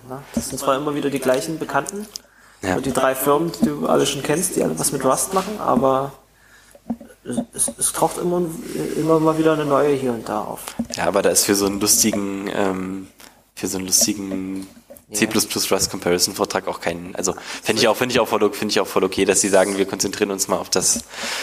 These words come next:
Speaker 2: ähm, was den Leuten jetzt hier wirklich
Speaker 1: Da
Speaker 2: viel
Speaker 1: waren aber
Speaker 2: bringt.“
Speaker 1: auch so Vorträge dabei wie, „Guck mal, ich hab ein Spiel in Rust geschrieben, so und so hab ich das gemacht.“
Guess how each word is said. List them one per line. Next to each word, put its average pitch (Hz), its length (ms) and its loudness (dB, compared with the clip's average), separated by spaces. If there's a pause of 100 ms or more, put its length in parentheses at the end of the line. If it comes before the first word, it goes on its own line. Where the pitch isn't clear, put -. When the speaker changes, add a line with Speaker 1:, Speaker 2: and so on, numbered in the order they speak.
(140)
Speaker 2:
ähm, 98 220 0
was - 380 0
den 92 180 2
Leuten 87 240 2
jetzt 92 200 -4
hier 101 100 0
wirklich - 200 -6
Speaker 1:
Da - 80 -4
Speaker 2:
viel - 100 2
Speaker 1:
waren 147 80 4
aber 185 80 2
Speaker 2:
bringt.“ 131 120 2
Speaker 1:
auch - 40 0
so - 140 0
Vorträge 165 500 -2
dabei 147 440 0
wie, 139 160 -2 (220)
„Guck 160 140 -8
mal, 143 100 4
ich 123 80 -2
hab 156 100 -4
ein 147 80 -6
Spiel 160 280 0
in 143 100 2
Rust 123 240 0
geschrieben, 120 420 -6
so 123 140 -2
und 123 80 -4
so 120 140 -6
hab 117 100 -6
ich - 80 -16
das - 160 -8
gemacht.“ - 380 -14